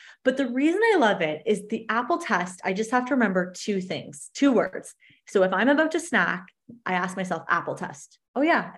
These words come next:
if I'm not hungry enough that an apple seems like an appealing snack, ooh, there's probably something else pulling me in to eat that isn't a hunger reason."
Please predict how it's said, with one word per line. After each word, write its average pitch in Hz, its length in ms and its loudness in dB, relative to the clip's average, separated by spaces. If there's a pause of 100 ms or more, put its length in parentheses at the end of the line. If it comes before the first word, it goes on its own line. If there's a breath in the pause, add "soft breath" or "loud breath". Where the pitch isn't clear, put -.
(120)
if 190 100 -2
I'm 214 160 2
not 277 200 0
hungry 233 400 0
enough 180 320 0
that 185 120 0
an 175 160 -6
apple 185 280 2
seems 214 260 -2
like 185 180 0
an 190 80 -4
appealing 180 420 -4
snack, 196 420 -4 (720 soft breath)
ooh, 226 280 4
there's 180 180 -4
probably 254 480 2
something 240 380 -2
else 185 220 -2
pulling 190 380 -2
me 185 180 -2
in 175 160 -8
to - 160 -10
eat 185 420 -6
that - 200 0
isn't 190 240 -2
a 185 80 0
hunger 170 380 -6
reason." 156 500 -10